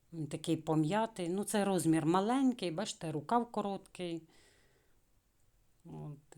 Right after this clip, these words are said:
Якби було на пару розмірів більше, можливо, я б собі купила б.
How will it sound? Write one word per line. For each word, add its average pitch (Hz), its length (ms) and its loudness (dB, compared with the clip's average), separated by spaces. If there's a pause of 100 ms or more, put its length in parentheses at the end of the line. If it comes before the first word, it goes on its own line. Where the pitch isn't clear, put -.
Якби 165 420 -2
було 160 400 2
на 156 320 2
пару 160 360 2
розмірів 156 560 0
більше, 202 560 -4
можливо, 160 500 0
я 160 160 0
б 170 60 -10
собі 156 300 -4
купила 143 600 -10
б. 135 40 -18